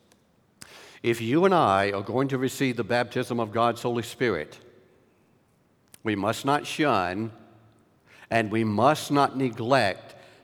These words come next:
taking care of the business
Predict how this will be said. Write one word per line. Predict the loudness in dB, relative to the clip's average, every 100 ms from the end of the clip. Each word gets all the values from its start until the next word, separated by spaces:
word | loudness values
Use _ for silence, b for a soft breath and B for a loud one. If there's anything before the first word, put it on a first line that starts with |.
| B
taking | 2 2 2 -2 -2 -4
care | -2 2 4 4 2 -2 -8 -20 -20 -20 _ -4
of | -2
the | -2
business | 0 -2 0 -2 -4 -4 -16